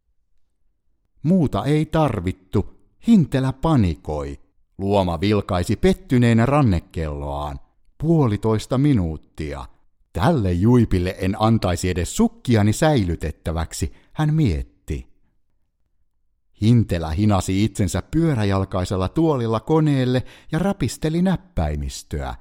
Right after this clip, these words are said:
Tietokannassa luki Matti Meikäläinen. Nerokasta,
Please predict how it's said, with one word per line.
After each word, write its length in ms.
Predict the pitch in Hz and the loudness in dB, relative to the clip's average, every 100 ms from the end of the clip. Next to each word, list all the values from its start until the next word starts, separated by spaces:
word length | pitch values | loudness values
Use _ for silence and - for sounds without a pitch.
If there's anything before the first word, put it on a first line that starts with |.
| - _ _ _ - | -20 _ _ _ -6
Tietokannassa 880 | 90 98 90 - 90 85 82 - | -2 0 -2 -4 -6 -6 -6 -4
luki 280 | 95 110 101 | -2 0 0
Matti 440 | 95 156 - - 147 | 2 2 0 -2 0
Meikäläinen. 1000 | 139 107 - 78 73 64 67 65 65 60 - _ _ _ _ _ _ _ _ _ _ _ 120 | 2 2 0 -6 -8 -10 -10 -12 -12 -16 -20 _ _ _ _ _ _ _ _ _ _ _ 0
Nerokasta, 680 | 127 98 80 76 - - | 2 2 -2 -6 -10 -12